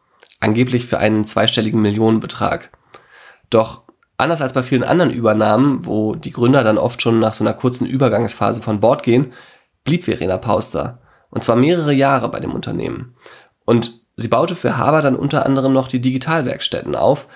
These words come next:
in denen Kinder spielerisch Dinge wie Programmieren lernen können.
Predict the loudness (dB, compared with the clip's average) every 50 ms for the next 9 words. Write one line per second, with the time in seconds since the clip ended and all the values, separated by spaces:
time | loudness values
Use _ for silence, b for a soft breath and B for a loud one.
0 | B B B B B _ _ 0 2 4 4 4 4 4 2 2 2 2 4 4
1 | 4 4 2 0 0 -2 0 2 2 2 2 0 0 0 0 2 4 4 2 2
2 | 0 -2 -4 -4 -4 -4 -6 -8 -8 -6 -2 0 2 4 4 4 4 4 2 -2
3 | -4 -6 -8 -8 -10 -10 -8 -8 -8 -10 -12 -14